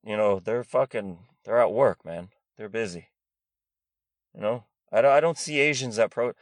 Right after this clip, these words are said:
I never seen an Asian at a fucking abortion rally. You know, even if they, even if they might do an abortion, I'm not saying Asians don't abort their baby. You know?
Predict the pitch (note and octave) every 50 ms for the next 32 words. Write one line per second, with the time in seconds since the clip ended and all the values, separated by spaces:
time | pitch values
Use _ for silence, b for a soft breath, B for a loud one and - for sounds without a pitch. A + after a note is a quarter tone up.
0 | b b b - B2+ D3 F#3 G3 F#3+ F3+ - - G3 F#3+ F3+ E3 C#3+ D#3 E3+ E3+
1 | C#3+ D3 D3+ C#3 C3 B2 B2 - - C#3+ C#3 - - B2 A2 F#2 G#2+ A#2 B2+ B2
2 | - - G#2+ G2 F#2+ F#2+ F2+ F2 F2+ F2 _ _ _ _ _ _ _ - A2+ C3
3 | C#3+ D#3 D#3 D#3 D#3 D#3 D3 - - D3+ C#3 B2+ B2 B2+ - - - _ _ -
4 | C#3 D3+ E3 E3 D#3+ - - D3+ D3 C#3+ D3 D3+ D3 - _ _ A#2+ C3+ C#3+ C#3+
5 | C3 A2 F#2 - G#2 G2 G2 - - A2+ A2+ A#2+ B2 A#2 - - B2 B2 A#2+ A#2
6 | A#2 G#2+ G2+ G#2+ G2 F2 E2 G#2 G#2+ G#2+ G2 E2 G#2 A2+ A2 G2+ - F#2+ F2 E2+
7 | F#2 G2 G2+ F2 F2 D#2 - _ _ _ _ _ _ _ _ _ _ _ _ _
8 | _ _ _ _ _ _ _ _ - G#2 A2 C3 D3+ D3+ C#3